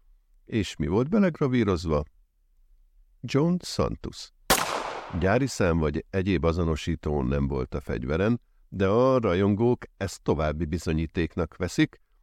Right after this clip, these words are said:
mondván, hogy az a Henry karabély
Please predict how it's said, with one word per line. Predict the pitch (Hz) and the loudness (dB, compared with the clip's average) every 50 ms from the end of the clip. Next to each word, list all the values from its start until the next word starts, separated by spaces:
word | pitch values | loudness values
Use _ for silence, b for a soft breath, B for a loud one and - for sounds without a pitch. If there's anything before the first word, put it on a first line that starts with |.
| _ _ _ - | _ _ _ -4
mondván, | - 104 92 90 85 101 104 107 104 | 0 0 2 2 2 2 2 2 2
hogy | 101 107 107 98 117 - _ - | 2 2 0 0 -2 -6 _ -4
az | - 107 92 - | -4 -2 -2 -2
a | 101 87 | -2 -2
Henry | 90 101 95 92 90 104 104 | -2 -2 -2 -2 -2 -2 -2
karabély | - - 139 139 147 147 143 170 165 165 165 160 | -2 0 0 2 2 2 2 2 2 2 2 0